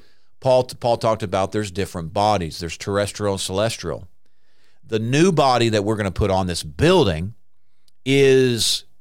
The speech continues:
uh, a, it, it's developed in a, in the heavenly <laughs> realms. It will desire what you and I know now as spiritual realities. This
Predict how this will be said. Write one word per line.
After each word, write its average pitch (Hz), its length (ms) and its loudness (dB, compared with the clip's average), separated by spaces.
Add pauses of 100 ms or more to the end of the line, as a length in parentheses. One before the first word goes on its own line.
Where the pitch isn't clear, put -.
(120)
uh, 101 560 0 (200)
a, 113 300 -2 (1200)
it, 117 240 -8
it's 139 320 -2
developed 127 600 0
in 110 100 -2
a, 98 260 -2
in 104 460 -4
the 104 140 -6
heavenly 117 500 0
<laughs> - 40 -20
realms. 104 760 -2 (580)
It 190 240 2
will 160 180 2
desire 123 800 0
what 95 220 -4
you 110 160 0
and 107 100 0
I 110 120 0
know 95 180 0
now 120 480 0
as 107 180 -6
spiritual 127 840 -2
realities. 82 920 -4
This 95 320 -6